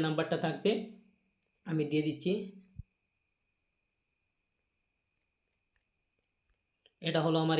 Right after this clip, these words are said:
ইপিক নাম্বার, আমি এখানে, আহ, স্টেটটা সিলেক্ট করে নিচ্ছি আসাম। এখানে দেখতে পাচ্ছেন আমার নামটা চলে এসেছে, নিচে একটু স্ক্রল করব। স্ক্রল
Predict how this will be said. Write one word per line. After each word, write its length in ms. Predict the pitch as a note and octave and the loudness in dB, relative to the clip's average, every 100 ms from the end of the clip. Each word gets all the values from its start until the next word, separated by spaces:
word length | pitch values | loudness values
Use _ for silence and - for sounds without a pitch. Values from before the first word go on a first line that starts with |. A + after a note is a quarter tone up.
| D#3 | 2
ইপিক 180 | D#3 D#3+ | 2 0
নাম্বার, 220 | D#3 D#3 | 2 2
আমি 160 | D#3+ D3 C#3+ | 2 0 0
এখানে, 220 | D3+ D#3 C#3+ | 0 0 0
আহ, 920 | - F3 D3+ C#3+ D3 - D3 D3+ C#3+ - | -4 -6 0 2 0 -2 -6 -4 -4 -2
স্টেটটা 360 | - F#3 F#3+ F3+ | 4 4 6 2
সিলেক্ট 220 | F3+ F3 F3 | 2 2 2
করে 100 | E3 | 2
নিচ্ছি 260 | D#3+ - | 0 0
আসাম। 300 | D#3 D3 E3+ G#3 - - - - | 0 2 -2 -2 -8 -16 -14 -2
এখানে 180 | F3 F#3 | 4 6
দেখতে 220 | F3+ F#3 | 4 0
পাচ্ছেন 300 | E3+ F3+ F#3+ | 0 2 2
আমার 260 | F#3 E3 E3+ | 0 0 0
নামটা 300 | D#3+ D#3+ F3+ | 2 2 2
চলে 220 | F3 E3+ | 2 2
এসেছে, 280 | E3 E3 F3 | 0 0 0
নিচে 260 | E3 D#3 F3 E3 | 0 2 0 0
একটু 140 | F#3+ E3 | -2 -6
স্ক্রল 240 | - E3+ E3 | 2 2 4
করব। 160 | E3+ E3 - - - - - | 4 2 0 -6 -18 -20 -2
স্ক্রল 240 | G3+ G3+ | 6 6